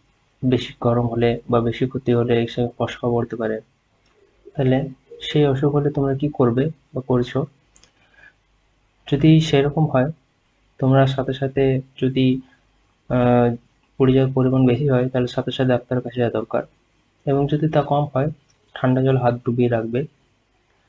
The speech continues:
এবার যতক্ষণ না জ্বালা কমছে, ততক্ষণ ঠান্ডা জলে হাত ডুবিয়ে রাখবে,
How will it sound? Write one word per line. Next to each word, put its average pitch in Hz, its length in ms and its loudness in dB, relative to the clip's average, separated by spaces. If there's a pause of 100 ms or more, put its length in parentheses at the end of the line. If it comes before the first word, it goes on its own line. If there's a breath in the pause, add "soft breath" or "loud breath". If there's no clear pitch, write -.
(440)
এবার 127 180 6
যতক্ষণ 127 400 0
না 143 100 0
জ্বালা 127 220 2
কমছে, 127 360 -4 (180)
ততক্ষণ 123 420 -2
ঠান্ডা 123 260 0
জলে 123 160 -2
হাত 120 240 0
ডুবিয়ে 123 220 0
রাখবে, 120 240 0